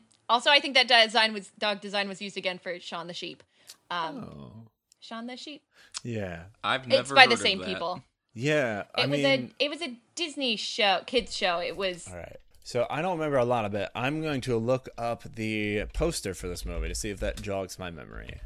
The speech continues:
Speaker 1: They, there was pop, this evil pot pie
Speaker 3: Yeah,
Speaker 1: machine
Speaker 3: yeah,
Speaker 1: that
Speaker 3: yeah.
Speaker 1: they had to
Speaker 3: The, the,
Speaker 1: escape.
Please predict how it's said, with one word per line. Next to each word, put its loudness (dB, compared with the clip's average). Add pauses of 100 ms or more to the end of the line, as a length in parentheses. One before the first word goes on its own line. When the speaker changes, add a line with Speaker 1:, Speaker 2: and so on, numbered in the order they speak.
Speaker 1:
They, 2 (100)
there 4
was -2
pop, 6 (140)
this -4 (240)
evil 0
pot 4
pie 2
Speaker 3:
Yeah, 6
Speaker 1:
machine 2
Speaker 3:
yeah, 6
Speaker 1:
that 4
Speaker 3:
yeah. 6
Speaker 1:
they 6
had 4
to 0
Speaker 3:
The, 4
the, 2
Speaker 1:
escape. 6